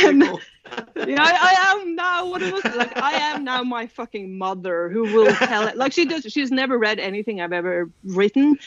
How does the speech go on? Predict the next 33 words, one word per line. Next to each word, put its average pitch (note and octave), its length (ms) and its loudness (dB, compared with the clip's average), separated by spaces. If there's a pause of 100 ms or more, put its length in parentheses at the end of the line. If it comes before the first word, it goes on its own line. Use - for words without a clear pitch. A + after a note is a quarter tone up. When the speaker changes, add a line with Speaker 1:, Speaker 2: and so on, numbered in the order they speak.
(140)
Speaker 1:
but G#3+ 100 4
she A#3 200 0
will G#3 200 6
brag F3+ 540 4
like F3 280 -6
an F#3+ 80 -2
idiot. E3+ 400 -2 (280)
Um, G3+ 720 2
and B3 160 4
then A#3+ 220 0
the, A3 220 -6
the A3+ 60 -10
poor G#3+ 340 2
guy G3+ 280 4
who's G3 140 2
like, G3+ 140 -2
"Oh, G#3 300 0
then A3 160 2
you G#3 80 0
can G#3+ 140 0
have F#3+ 240 -2
mine," F#3 440 0
and G3 80 2
he G#3 60 4 (160)
pulled A#3 320 2
out G3 240 4
from G3 260 -2
his F#3 300 -2
pull F3+ 280 2
list F3+ 400 0 (260)
the F3+ 80 2
variant F#3 440 2
cover, A3+ 500 2